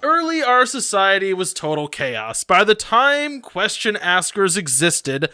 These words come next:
the rapid death of, the rapid death of the gods, mm. By the time,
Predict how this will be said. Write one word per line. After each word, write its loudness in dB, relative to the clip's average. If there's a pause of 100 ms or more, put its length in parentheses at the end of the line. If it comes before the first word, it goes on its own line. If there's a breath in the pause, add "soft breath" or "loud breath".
(240 loud breath)
the 4
rapid 2
death 2
of, -6 (300)
the -2
rapid 2
death 2
of -4
the -4
gods, 2 (380)
mm. -14 (2000 soft breath)
By 4
the 2
time, 0